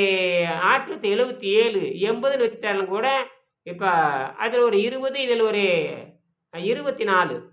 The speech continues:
கிட்டத்தட்ட நாற்பத்தி நாலு, நாற்பத்தஞ்சு வருஷத்துல, கிட்டத்தட்ட ஐம்பது வருடத்துல என்ன ஆயிடுச்சுன்னா, உங்களுக்கு இரண்டு மடங்கா மாறிடுது.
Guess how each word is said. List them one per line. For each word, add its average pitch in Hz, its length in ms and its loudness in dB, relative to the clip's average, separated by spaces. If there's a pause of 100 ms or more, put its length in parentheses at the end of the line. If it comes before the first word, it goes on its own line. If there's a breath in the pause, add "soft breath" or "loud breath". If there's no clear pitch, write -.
(140)
கிட்டத்தட்ட 202 380 -4
நாற்பத்தி 247 320 0
நாலு, 226 220 0
நாற்பத்தஞ்சு 185 720 -2
வருஷத்துல, 180 540 -4
கிட்டத்தட்ட 226 360 -2
ஐம்பது 233 580 0
வருடத்துல 175 460 -2 (640)
என்ன 247 280 0
ஆயிடுச்சுன்னா, 160 380 -4 (760)
உங்களுக்கு 190 520 -2 (680)
இரண்டு 254 440 -2
மடங்கா 233 300 0
மாறிடுது. 170 540 -2